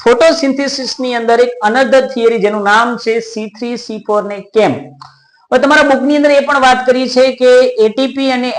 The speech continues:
એન એ ડી પી એચ નો ઉપયોગ ક્યાં થાય છે, તો જૈવ સંશ્લેષણ તબક્કામાં થાય છે. ક્યાં થાય છે?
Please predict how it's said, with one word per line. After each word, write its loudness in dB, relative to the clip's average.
એન -2
એ 0
ડી -4
પી 0
એચ -2
નો -2
ઉપયોગ -6
ક્યાં 2
થાય 0
છે, -6
તો 0
જૈવ 4
સંશ્લેષણ -2
તબક્કામાં -2
થાય -4
છે. -6
ક્યાં 0
થાય 4
છે? -6